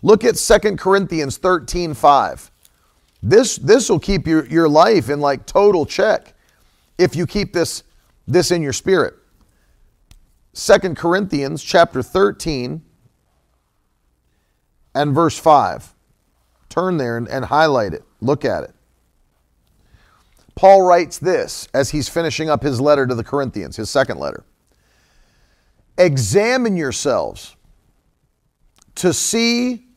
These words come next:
whether you are in the faith." <laughs> That's heavy right there. "Examine yourselves to see whether you're in the faith.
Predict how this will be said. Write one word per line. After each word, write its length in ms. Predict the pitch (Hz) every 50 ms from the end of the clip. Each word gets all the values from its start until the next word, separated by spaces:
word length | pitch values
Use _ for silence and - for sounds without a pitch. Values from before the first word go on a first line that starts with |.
| _ _
whether 840 | 101 104 107 120 151 185 202 220 202 180 240 240 240 240 247 180 - _ _ _ _ _ -
you 560 | 87 98 117 165 214 226 233 233 233 220 - -
are 360 | - 156 156 156 - - - _ _
in 560 | 214 226 233 214 175 156 156 165 175 170 156 - _ _ _ _
the 200 | - 107 143 165
faith." 560 | - - - 190 170 135 92 - - - - _ _ _ _ _ _ _ _ _ _ _ _ _ _ _ _ _ _ _ _ _ _ _ _ -
<laughs> 460 | 196 175 - - _ - - - -
That's 180 | - 180 156 135
heavy 280 | 175 180 185 165 160
right 200 | 147 131 120 104
there. 200 | - 107 80 - _ _ _ _ _ _ -
"Examine 600 | 170 190 165 143 123 110 202 214 233 240 226 208
yourselves 580 | 180 160 131 - - 139 107 78 - - - - _ _ _ _ _
to 160 | - 180 170
see 240 | - - 233 240 233
whether 320 | 214 196 196 190 185 185
you're 200 | 185 185 185 185
in 120 | 185 180 160
the 60 | 131
faith. 380 | - 190 185 147 98 - -